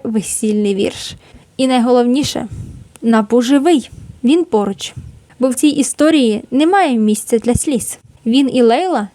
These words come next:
теж готуються до свого весілля. Усе добре. Що ж ми отримали натомість?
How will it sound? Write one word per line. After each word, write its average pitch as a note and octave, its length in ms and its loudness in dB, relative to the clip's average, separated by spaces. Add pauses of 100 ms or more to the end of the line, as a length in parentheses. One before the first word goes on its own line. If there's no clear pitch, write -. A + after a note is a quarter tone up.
(180)
теж D#4 240 2
готуються B3 540 0
до A3 80 2
свого A3+ 280 0
весілля. A3+ 500 -2 (260)
Усе A#3+ 260 0
добре. A#3+ 400 0 (360)
Що A#4+ 220 2
ж E4 140 0
ми D#4 120 4
отримали C#4 460 2
натомість? G#3+ 640 -4